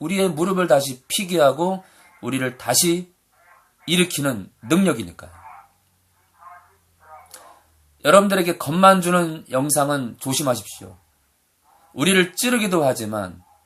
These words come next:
우리에게 십자가를 가리켜서 주님의 보혈을 가리켜서 또다시 일어나고 또다시 일어나서 죄를 밀어내는 그런 거룩한 신부로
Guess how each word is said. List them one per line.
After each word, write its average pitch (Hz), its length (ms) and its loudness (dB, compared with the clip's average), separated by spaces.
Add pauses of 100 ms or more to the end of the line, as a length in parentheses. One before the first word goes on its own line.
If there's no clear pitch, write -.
(500)
우리에게 240 360 -2
십자가를 175 680 2
가리켜서 98 760 -8 (720)
주님의 185 480 0
보혈을 151 540 0
가리켜서 123 760 -8
또다시 208 640 2
일어나고 135 600 -2 (120)
또다시 208 720 4 (400)
일어나서 151 680 2
죄를 156 600 2
밀어내는 156 560 0 (220)
그런 147 340 2
거룩한 165 520 0
신부로 170 600 0